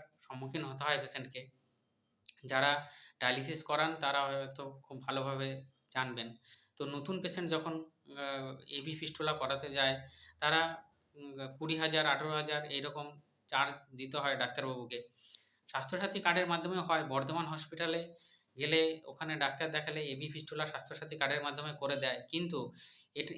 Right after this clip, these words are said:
এখানে স্বাস্থ্যসাথী কার্ড তো লাগবেই না। আপনি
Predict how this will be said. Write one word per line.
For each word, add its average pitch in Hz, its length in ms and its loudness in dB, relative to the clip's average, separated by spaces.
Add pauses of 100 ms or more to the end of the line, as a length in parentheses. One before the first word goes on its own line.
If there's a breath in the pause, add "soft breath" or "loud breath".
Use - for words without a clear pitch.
এখানে 175 380 2
স্বাস্থ্যসাথী 175 640 -2
কার্ড 160 360 4
তো 160 100 -2
লাগবেই 143 400 0
না। 165 320 -6
আপনি 131 280 0